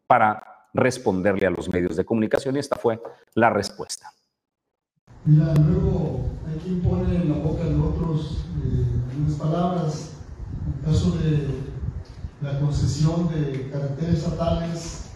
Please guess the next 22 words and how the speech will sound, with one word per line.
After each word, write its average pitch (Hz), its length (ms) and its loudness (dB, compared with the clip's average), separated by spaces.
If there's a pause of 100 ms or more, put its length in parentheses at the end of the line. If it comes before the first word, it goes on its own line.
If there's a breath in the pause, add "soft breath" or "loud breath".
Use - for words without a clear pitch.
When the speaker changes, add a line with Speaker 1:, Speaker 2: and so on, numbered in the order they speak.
(200)
Speaker 2:
es 147 140 -2
concesión 156 600 -2
de 151 140 -2
carreteras 143 340 -2
estatales. 170 520 -2 (720)
O - 40 -12
sea, 135 180 2
no 156 140 4
hay 170 260 0
tal 170 220 0
privatización, 147 920 2
¿verdad? - 180 -4
Creo 151 160 -2
que 170 200 -2
uno 175 140 2
puede 175 220 -2
ponerle 156 420 -4
el 147 200 -2
nombre 151 240 -2
que 165 100 -2
uno - 180 2
quiera, 180 400 2